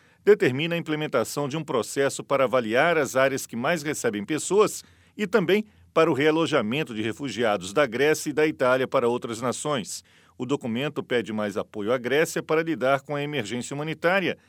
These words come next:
e assegurar o cumprimento das leis europeias de asilo. A proposta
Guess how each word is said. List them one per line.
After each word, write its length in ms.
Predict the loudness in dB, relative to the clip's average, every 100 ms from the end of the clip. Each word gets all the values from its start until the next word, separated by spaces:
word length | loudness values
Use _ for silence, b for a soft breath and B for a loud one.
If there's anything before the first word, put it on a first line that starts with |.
| b
e 120 | 2 2
assegurar 580 | 2 -2 0 4 4
o 60 | 2
cumprimento 600 | -4 -4 -4 -4 -4 -2
das 200 | -4 -2
leis 240 | -2 -2
europeias 480 | -2 -2 0 0 2
de 80 | 0
asilo. 440 | 0 0 -2 -2 -10 _ _ -4
A 120 | 0
proposta 580 | 0 4 4 4 0